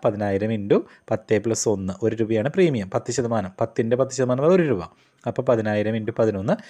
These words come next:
ഒരു ലക്ഷത്തി പതിനായിരം രൂപ. To share capital പതിനായിരം into ടെൻ, വൺ ലാക്ക്. To securities പ്രീമിയത്തിൽ പതിനായിരം into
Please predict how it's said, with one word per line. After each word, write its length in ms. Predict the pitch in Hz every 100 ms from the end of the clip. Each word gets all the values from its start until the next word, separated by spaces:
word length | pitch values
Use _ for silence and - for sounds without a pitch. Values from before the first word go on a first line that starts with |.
| - -
ഒരു 140 | 190
ലക്ഷത്തി 440 | 156 123 117 95 110
പതിനായിരം 460 | 104 95 92 92 92
രൂപ. 200 | 87 170
To 400 | - - - 190
share 220 | 175 135
capital 560 | 123 101 95 98 101 120
പതിനായിരം 520 | 113 98 95 92 98
into 220 | 95 104 -
ടെൻ, 140 | 147 - - 110
വൺ 240 | 101 90
ലാക്ക്. 360 | 87 87 - 214 - - _ -
To 40 | 160
securities 500 | 151 - 110 107 -
പ്രീമിയത്തിൽ 480 | 104 92 92 143 - - _ -
പതിനായിരം 580 | 107 98 95 95 98
into 120 | 92